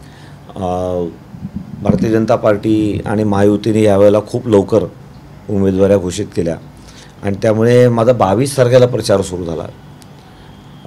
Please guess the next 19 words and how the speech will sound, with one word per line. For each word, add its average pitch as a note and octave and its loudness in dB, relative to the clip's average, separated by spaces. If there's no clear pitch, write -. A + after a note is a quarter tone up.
अ, E2+ -4
चोवीस A#2 0
तारखेला G2+ 2
मी G#2+ -6
अर्ज F#2+ -2
भरला, F#2 -2
चोवीस F#2+ -6
तारखेपासून, F#2+ -6
अ, F2 -4
proper G2+ 2
actual G#2 0
as G2 0
a G#2 -2
उमेदवार F#2 0
माझा F#2+ -6
प्रचार F#2 -6
संध्याकाळी F2+ -6
सुरू F2+ -10
झाला D#2 -8